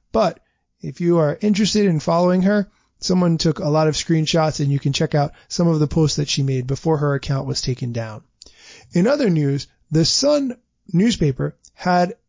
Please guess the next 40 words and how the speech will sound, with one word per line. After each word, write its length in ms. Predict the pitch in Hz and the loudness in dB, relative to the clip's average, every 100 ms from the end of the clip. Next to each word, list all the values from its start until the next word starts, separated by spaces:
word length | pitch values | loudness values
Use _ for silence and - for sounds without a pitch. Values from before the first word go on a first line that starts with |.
| - | -6
the 140 | 143 | -4
top 500 | 147 - 202 285 - - | -4 -4 -2 -2 -4 -10
ten 380 | - 196 196 196 | -6 0 0 2
most 400 | 156 180 220 - | 2 2 0 -2
liked 380 | 180 175 - - | 0 0 -4 -4
Instagram 640 | 202 233 - 156 143 127 | 0 0 0 0 0 -2
posts 480 | - 131 127 - - - | -2 -4 -4 -8 -10 -2
in 160 | 147 | -2
twenty 420 | 135 - 160 156 147 | 0 0 2 2 0
eighteen. 420 | - 139 117 123 - - - - | 0 -2 -4 -8 -16 -20 -20 -4
Most 260 | 208 247 247 | 0 0 0
of 60 | |
them 180 | 220 208 | 0 2
involved 560 | 190 165 165 160 151 180 | 2 2 2 2 -2 -6
Kylie 380 | - 156 165 151 | 0 2 2 2
Jenner 340 | 151 147 147 | 0 0 -4
or 300 | 214 143 139 | -2 0 0
Justin 420 | 135 156 - 151 | 2 0 2 0
Bieber. 300 | 139 135 139 - - _ | 2 2 0 -4 -16 _
But 260 | 175 170 - | 0 0 0
if 100 | 147 | 2
you 60 | 156 | 2
would 140 | 165 | 2
like 160 | 254 220 | 0 -2
to 80 | |
take 180 | 202 214 | -4 -2
a 60 | 185 | 0
look 240 | 180 185 | 0 0
at 100 | 160 | -2
that 240 | 160 156 - | -2 -2 0
article, 480 | 202 185 147 131 - _ - | 0 0 -2 -6 -8 _ -6
it's 160 | 160 | -4
interesting 460 | 262 285 240 220 180 | -2 -2 -2 0 -2
to 100 | 165 | -2
see 300 | - 202 170 | 0 2 2
what 520 | 165 131 160 277 - _ _ _ 185 - _ _ _ _ | -2 -4 -2 -2 -4 _ _ _ -18 -18 _ _ _ _
pictures 420 | - 233 - 156 139 | -2 0 2 2 2
do 300 | 175 175 180 | 2 2 0
extremely 720 | 143 - - - 196 254 262 | -4 -4 -4 0 0 2 2
well 380 | 226 214 185 | 2 2 0